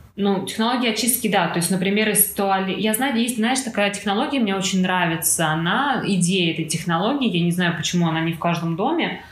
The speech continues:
когда, например, а, воду, которую ты используешь в душе или для чистки зубов,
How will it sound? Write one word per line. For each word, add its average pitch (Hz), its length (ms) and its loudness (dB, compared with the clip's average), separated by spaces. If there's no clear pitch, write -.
когда, 190 440 0
например, 180 720 2
а, 165 280 2
воду, 170 640 0
которую 175 320 0
ты 185 60 0
используешь 165 720 0
в 165 180 0
душе 254 500 0
или 185 140 0
для 175 280 0
чистки 185 340 -2
зубов, 175 680 -2